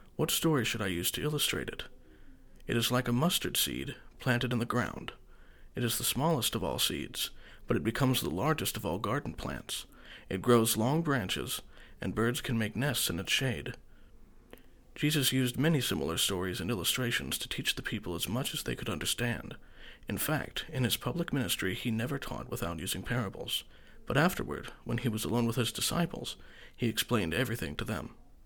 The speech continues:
As evening came, Jesus said to his disciples, "Let's cross to the other side of the lake." So they took Jesus in the boat and started out,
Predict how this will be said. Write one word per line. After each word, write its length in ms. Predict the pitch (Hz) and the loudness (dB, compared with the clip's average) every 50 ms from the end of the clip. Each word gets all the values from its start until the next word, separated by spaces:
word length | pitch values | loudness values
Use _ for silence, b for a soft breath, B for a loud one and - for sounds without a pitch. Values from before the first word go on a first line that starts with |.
| - - - - - - - - - - - - - - - - - - - - - - - B B B B B B - | -20 -20 -20 -20 -20 -20 -20 -20 -20 -20 -20 -20 -20 -20 -20 -20 -20 -20 -20 -20 -20 -20 -20 B B B B B B -2
As 160 | - 120 - 156 | 0 2 6 6
evening 300 | 190 196 190 - 104 - | 6 6 6 2 0 0
came, 380 | - - - - - 135 131 - - - - - - | 0 -2 -4 -6 -10 -12 -14 -16 -18 -20 -20 -14 -4
Jesus 320 | - 131 131 131 170 160 - | 0 2 4 4 4 4 4
said 200 | - 127 135 135 | 6 4 4 4
to 100 | 135 135 | 2 2
his 120 | 131 123 | 2 2
disciples, 680 | - 135 123 - 131 135 135 - - - - - - - B B B B B B B | 2 0 0 2 2 2 2 0 0 -4 -4 -4 -6 -6 B B B B B B B
"Let's 220 | - 160 185 - | 2 2 2 2
cross 280 | - - 135 123 120 - | 2 4 4 6 4 4
to 80 | - 127 | 2 2
the 120 | - 113 | 2 2
other 140 | 104 76 87 | 2 2 2
side 240 | - - 76 73 80 | 0 0 0 0 -2
of 80 | - | -2
the 80 | 135 98 | -4 -2
lake." 340 | 113 123 95 71 - - - - B B B B B B B B B B | -2 -2 -2 -4 -6 -10 -14 -16 B B B B B B B B B B
So 160 | B - 123 | B 2 4
they 100 | 98 104 | 4 4
took 220 | - - 165 175 - | 4 4 2 2 2
Jesus 400 | - 135 131 - 143 147 - 131 | 2 0 2 2 0 0 2 2
in 80 | 135 | 2
the 80 | 143 139 | 2 2
boat 360 | - 90 82 73 76 - - - - - | 0 -2 -2 -2 -2 -4 -6 -8 -8 -8
and 140 | - 110 - | -6 -4 -2
started 340 | - - 101 101 107 - | -2 -2 -2 -2 -2 0
out, 280 | 120 117 71 - - | -2 -2 -2 -4 -8